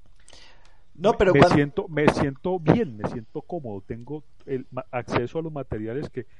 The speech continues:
Speaker 2: que puedo y que quiero consumir.
Speaker 1: Aunque todo
Speaker 2: Ahora
Speaker 1: eso lo hereda la, a la cinco, ¿no? Todos los juegos los hereda la cinco.
Speaker 2: Espero que sí, espero que
Speaker 1: No,
Speaker 2: sí,
Speaker 1: los
Speaker 2: espero que
Speaker 1: hereda,
Speaker 2: sí.
Speaker 1: los hereda, los hereda.
Speaker 2: Pero,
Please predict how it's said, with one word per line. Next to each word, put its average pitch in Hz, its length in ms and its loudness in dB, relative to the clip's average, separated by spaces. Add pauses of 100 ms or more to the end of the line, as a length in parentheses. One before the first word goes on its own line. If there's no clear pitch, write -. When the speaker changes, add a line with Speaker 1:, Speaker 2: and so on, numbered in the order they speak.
(160)
Speaker 2:
que - 160 -6
puedo 139 320 -4
y 175 40 -10
que - 160 -14
quiero 131 280 -2
consumir. 123 640 -14
Speaker 1:
Aunque 135 260 2
todo 135 160 6
Speaker 2:
Ahora 165 140 8
Speaker 1:
eso - 20 8
lo 175 140 6
hereda 139 280 8
la, 123 420 4
a 123 40 0
la 113 160 -2
cinco, 156 360 -4
¿no? 143 360 -4
Todos 139 200 -2
los 190 120 0
juegos 139 240 2
los 175 140 0
hereda 120 200 -4
la 143 120 0
cinco. 127 400 -10 (460)
Speaker 2:
Espero 104 420 -8
que 120 120 -12
sí, 143 120 -12
espero 123 300 -12
que 123 60 -10
Speaker 1:
No, 139 120 0
Speaker 2:
sí, 147 60 -2
Speaker 1:
los 120 140 -6
Speaker 2:
espero 117 100 -6
que 117 60 -2
Speaker 1:
hereda, 123 160 0
Speaker 2:
sí. 107 60 -6
Speaker 1:
los 110 140 -8
hereda, 107 400 -6 (260)
los 104 200 -16
hereda. 110 320 -12
Speaker 2:
Pero, 123 340 -4